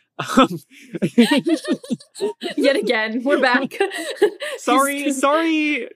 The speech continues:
Speaker 1: flyover states. We'll, we'll be back for you. Actually, we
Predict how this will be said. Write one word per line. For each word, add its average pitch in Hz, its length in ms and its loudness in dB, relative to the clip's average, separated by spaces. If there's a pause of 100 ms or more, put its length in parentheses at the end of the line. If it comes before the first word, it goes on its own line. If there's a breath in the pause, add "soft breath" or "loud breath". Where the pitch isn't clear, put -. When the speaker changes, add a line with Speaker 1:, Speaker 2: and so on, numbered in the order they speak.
(140)
Speaker 1:
flyover 196 400 2
states. 175 520 0
We'll, 190 480 0
we'll 185 140 0
be 185 100 0
back 160 260 2
for 190 100 0
you. 151 440 2 (440 soft breath)
Actually, 247 440 2
we 247 300 0